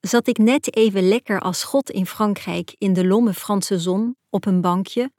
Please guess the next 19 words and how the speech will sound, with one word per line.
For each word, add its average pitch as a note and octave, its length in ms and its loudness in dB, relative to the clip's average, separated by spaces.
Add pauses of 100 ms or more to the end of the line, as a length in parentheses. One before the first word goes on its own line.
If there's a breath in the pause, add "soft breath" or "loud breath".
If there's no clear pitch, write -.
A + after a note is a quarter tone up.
(120)
op A#3 140 -2
het F#3+ 140 -4
kerkplein G#3+ 520 0
te F#3+ 160 -6
wachten A3 440 -2
tot F3+ 240 -4
Le F#3+ 220 4
Mairie A3 360 4
zou D#3+ 220 -4
opengaan, A3+ 680 -2 (680)
zeeg A#3 440 4
onze G3 280 -2
gemeentelijke G3+ 600 -2
herder, F#3 580 -2 (240)
de G3 180 0
alom G#3 340 0
geliefde G3 540 0
Père A#3 320 -2
Justin, G#3+ 640 -6